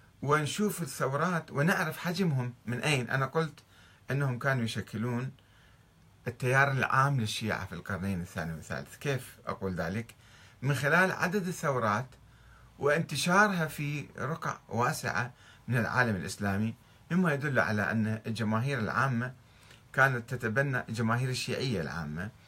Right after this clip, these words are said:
كانت تتبنى هذا الفكر اللا ديني، يعني ما مغلف بالدين،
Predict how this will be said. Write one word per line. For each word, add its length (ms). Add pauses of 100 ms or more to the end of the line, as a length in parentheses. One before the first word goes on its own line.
(360)
كانت 340
تتبنى 420
هذا 440
الفكر 460 (540)
اللا 580 (280)
ديني، 520 (120)
يعني 240
ما 340 (300)
مغلف 580 (340)
بالدين، 640